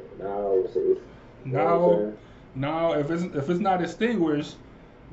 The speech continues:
Speaker 2: then the fire can turn up real quick because I am a man as well, and I do have testosterone or even ego, as, um, as Angel says. He said sometimes it's ego, and, you know, and not, you know, every guy, every person got an ego as far as,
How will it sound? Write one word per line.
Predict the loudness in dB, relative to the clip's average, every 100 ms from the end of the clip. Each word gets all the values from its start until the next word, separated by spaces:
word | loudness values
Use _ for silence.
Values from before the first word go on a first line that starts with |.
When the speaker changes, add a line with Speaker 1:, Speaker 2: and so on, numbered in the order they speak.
| -6
Speaker 2:
then | -4
the |
fire | -2 0 2 2
can | 0 -4
turn | 0
up | 0 2
real | 4 4
quick | 2 0 0
because | -2 2 4 4
I | 4 4
am | 4 4
a |
man | 2 0 0
as | 0
well, | 0 0
and | 0
I |
do | 0 2 4
have | 4 4 0 -6 -16 -20 -6
testosterone | -4 0 0 0 0 0
or |
even | 0 0 0 0
ego, | 0 2 4 4
as, | 4 4 2
um, | 0 2 0 -4 -6
as | -4 -2
Angel | -2 -2
says. | -4 -6 -6
He |
said | -4 -4 -4
sometimes | -4 -4 -4 -4 -4
it's |
ego, | -4 -2 -2 -4 -12 -20 -20 -20 -16 -4
and, | -2 -2
you | 2
know, | 4 4
and | 2 -4 -4 -12 -18 -20 -20 -20 -20 -12 -2
not, | 0 2
you | 0
know, | 2
every | 2 2 2
guy, | 2 4 4 4 2 -6 -8
every | -2 0
person | 2 0 2
got | 2
an | 4
ego | 2 2 2
as | 0
far | 0 2 2 2
as, | 0 -4